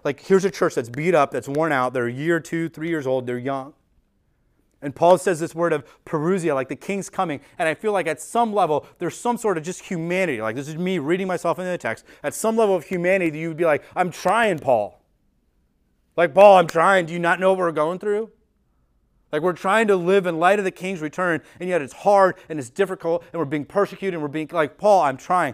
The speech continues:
And then he re-, the person reading this to the, to the church in verse seventeen says, "And there's a day coming where we will always be with the Lord."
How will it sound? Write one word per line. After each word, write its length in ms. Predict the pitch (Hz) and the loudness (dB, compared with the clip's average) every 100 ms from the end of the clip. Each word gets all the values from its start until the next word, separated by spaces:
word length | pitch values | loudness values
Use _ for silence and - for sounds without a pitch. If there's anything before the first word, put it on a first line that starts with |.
| - - | -8 -8
And 140 | 156 | -4
then 100 | 190 | -2
he 120 | 175 | -4
re-, 200 | 151 165 | -6 -8
the 180 | 127 135 | -6 -8
person 480 | 117 - 180 - 143 | -8 0 0 2 -2
reading 260 | 160 175 156 | 0 0 -2
this 160 | 135 | -6
to 100 | 151 | -6
the, 140 | 131 120 _ | -8 -10 _
to 120 | 156 | -10
the 80 | 131 | -8
church 320 | - 156 120 - - | -2 -2 -2 -10 -14
in 100 | 123 | -8
verse 180 | 123 143 | -2 -2
seventeen 440 | - 135 123 127 113 | -2 -4 -4 -8 -6
says, 160 | 117 | -6
"And 160 | 123 123 | -4 -2
there's 180 | 135 123 | -4 -4
a 60 | |
day 180 | 120 123 | -2 -4
coming 300 | 120 107 101 - - | -4 -10 -12 -18 -8
where 120 | 135 | -4
we 120 | 127 | 0
will 140 | 131 | 2
always 380 | 135 139 135 127 | 2 2 0 -2
be 100 | 120 | -8
with 100 | 113 | -8
the 60 | 117 | -8
Lord." 240 | 90 92 | -10 -16